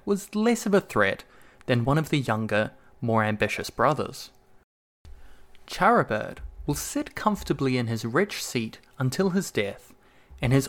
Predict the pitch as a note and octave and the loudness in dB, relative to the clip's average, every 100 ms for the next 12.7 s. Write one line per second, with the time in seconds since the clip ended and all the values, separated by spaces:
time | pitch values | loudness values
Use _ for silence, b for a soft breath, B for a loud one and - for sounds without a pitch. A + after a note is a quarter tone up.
0 | - G3+ A#3+ C4 B3 - D3+ D#3 A3 G#3+ | 4 4 4 2 0 -2 0 0 0 0
1 | E3+ C3 - E3+ G#3+ F3 - A2 - B2+ | -2 -4 -4 -2 -2 -2 -6 -8 -6 -2
2 | A#2 G#2+ A2 D3+ D3+ - B2 - b b | 2 2 2 0 0 -6 -8 -10 b b
3 | b b D3 C#3 E3+ F#3 F#3 D#3+ - - | b b 0 4 4 2 -2 -4 -6 -2
4 | F3+ - A3+ G#3 D#3+ D3 - A3 D3+ - | -2 -2 -2 -2 -2 -4 0 0 0 -8
5 | - - - B2+ B2 A#2 D3+ F#3+ - - | -10 -14 -4 -2 0 -2 0 0 -2 -6
6 | - - _ _ - - - F3+ B2+ A2 | -12 -14 _ _ -2 0 4 6 6 4
7 | A2 G2 G2 - C#3 A#2 - - - - | 0 0 -4 -4 -4 -4 -12 -20 -20 -10
8 | - - - - - b b b b b | -10 -12 -20 -20 -20 b b b b b
9 | b B2+ G3 - - A2+ A2 A2 - - | b 2 2 2 2 2 2 -4 -10 -16
10 | - - B2 - B2 C3 - G2+ G2+ - | -16 -8 -6 0 2 2 -2 -8 -10 -18
11 | - - _ - - D#3 B3+ B3 - F#3+ | -20 -20 _ -20 -6 2 2 2 2 2
12 | D#3+ C3 A2+ A#2 - - | 4 4 4 2 -4 -8